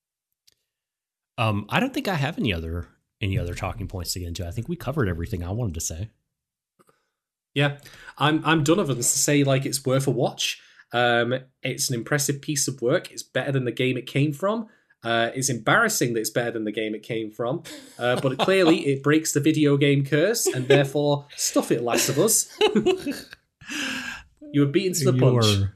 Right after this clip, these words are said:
Speaker 1: you were. Um, yep, I think, I think the show is, is really, really good. Um,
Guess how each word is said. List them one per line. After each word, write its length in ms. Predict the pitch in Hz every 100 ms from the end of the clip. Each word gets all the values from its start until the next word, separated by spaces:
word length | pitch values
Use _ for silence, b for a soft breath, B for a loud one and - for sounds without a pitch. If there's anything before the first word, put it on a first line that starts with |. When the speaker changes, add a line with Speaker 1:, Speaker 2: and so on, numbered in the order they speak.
| _
Speaker 1:
you 140 | - 107
were. 400 | 101 90 85 80 _
Um, 500 | 95 90 90 90 82 - _ _ _ _
yep, 240 | 135 185 -
I 100 | 107
think, 260 | 98 101 -
I 100 | 95
think 200 | 92 87
the 60 | -
show 260 | - 98 90
is, 340 | 85 82 - - 87
is 400 | 82 78 - - _ _ _ _
really, 340 | 98 110 143 139
really 240 | 135 131
good. 380 | 117 123 151 - b b b b b _
Um, 500 | 95 92 87 80 78